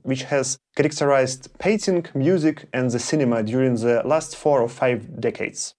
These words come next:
Particularly as these have become wholeheartedly speculative,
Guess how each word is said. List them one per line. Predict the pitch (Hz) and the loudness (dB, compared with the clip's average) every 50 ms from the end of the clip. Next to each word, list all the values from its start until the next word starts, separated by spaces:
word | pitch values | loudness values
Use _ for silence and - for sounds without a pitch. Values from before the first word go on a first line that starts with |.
| _ _ _ | _ _ _
Particularly | - 131 135 226 226 - 196 180 160 156 147 143 - - - - _ | -2 0 0 0 2 4 2 4 4 2 2 0 -4 -16 -20 -4 _
as | - 135 123 120 | 0 0 2 2
these | 160 190 180 - | 2 0 0 0
have | - 160 139 131 - - | -2 -2 -2 -2 -4 -4
become | - 143 131 131 - 147 135 131 123 127 127 - - _ _ | -4 -4 -4 -2 -2 0 0 0 -2 -4 -8 -16 -20 _ _
wholeheartedly | - 143 - - - 185 185 185 156 131 - - | -2 -2 -2 2 0 0 2 2 0 2 0 0
speculative, | - - - 165 160 - 135 127 123 120 - - - - - | -2 0 -2 -2 0 2 2 2 2 2 0 -4 -8 -10 -16